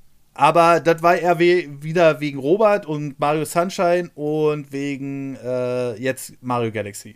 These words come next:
Okay, ist Platz eins. Ein Spiel aus zwanzig einundzwanzig, wohlgemerkt. Nee, zwanzig zwanzig, oder?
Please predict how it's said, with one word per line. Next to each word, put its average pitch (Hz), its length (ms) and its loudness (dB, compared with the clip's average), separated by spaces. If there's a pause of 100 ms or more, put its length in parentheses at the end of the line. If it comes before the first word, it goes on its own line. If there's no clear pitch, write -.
(140)
Okay, - 420 -2
ist 160 220 -10
Platz 151 220 2
eins. 110 440 -4 (1120)
Ein 175 80 -4
Spiel 202 380 0
aus - 180 2
zwanzig 160 400 -2
einundzwanzig, 123 880 -6
wohlgemerkt. 98 500 -12 (1080)
Nee, 107 220 -4
zwanzig 107 340 -8
zwanzig, 123 460 -2
oder? 156 340 -2